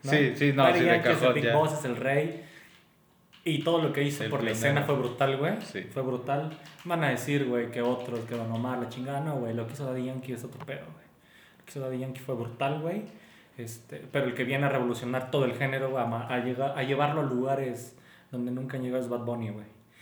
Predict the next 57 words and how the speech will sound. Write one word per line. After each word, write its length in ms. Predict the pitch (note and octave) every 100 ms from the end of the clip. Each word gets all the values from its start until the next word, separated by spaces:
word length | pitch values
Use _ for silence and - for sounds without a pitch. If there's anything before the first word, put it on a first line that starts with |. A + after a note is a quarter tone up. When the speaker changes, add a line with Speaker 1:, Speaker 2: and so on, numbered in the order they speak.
| A2 -
Speaker 1:
Y 100 | D3
su 100 | D3+
Speaker 2:
Exactamente. 80 | C#3+
Speaker 1:
camada 340 | C#3+ D#3+ E3+
que 100 | C#3
trae 160 | D3+ D3+
es 60 |
muy 140 | D3+ D3+
buena, 300 | E3 E3 C#3
güey. 220 | A#2+ A#2
Que 80 | A#2+
el 120 | A2+
Osu, 640 | A#2+ B2+ - C3 B2 A#2+ -
que 80 | A#2
el 80 |
Anuel, 380 | A2+ A#2 B2+ B2+
güey, 140 | A#2 A2+
que 80 |
igual, 260 | A#2 B2 A#2+
¿no? 140 | B2
El 100 | D3
Anuel 200 | A#2 B2+ B2+
mucha 180 | A2+
gente 200 | B2+ A2+ A#2
lo 80 |
odia, 100 | C3+
mucha 200 | B2 B2 -
gente 180 | A#2+
lo 100 | A2+
quiere, 260 | A2+ C#3+ C#3
güey. 140 | C#3+ - - - - - - C3
Pero 240 | A#2 A2+
lo 160 | A#2 A2+
que 80 |
hace 120 | C3 C3
Anuel 180 | B2+ B2
es 100 | A#2
brutal, 300 | A#2 G3+ D3
güey, 180 | A#2+ A2+
¿no? 220 | C#3 E3+ - -
Canción 300 | - C#3+ E3 D#3
que 280 | D3+ C3+
saca, 320 | G#2+ C#3+ D3+ -
canción 240 | A#2+ A#2+
que 60 | A2+
pega, 320 | A#2 G#2+ -
¿no? 140 | B2+ - - - -
Maluma, 440 | A2+ A#2+ B2 A#2
J 100 | A2+ A#2
Balvin. 440 | A#2+ A#2+ A2+ A2+ A2+ - -
Speaker 2:
Sí. 320 | G#2+ G2+ G#2
Speaker 1:
Lo 60 | D3+
están 220 | - C3
haciendo 200 | B2 A#2+
muy 100 | A#2
bien, 220 | B2 B2+
güey. 120 | A2+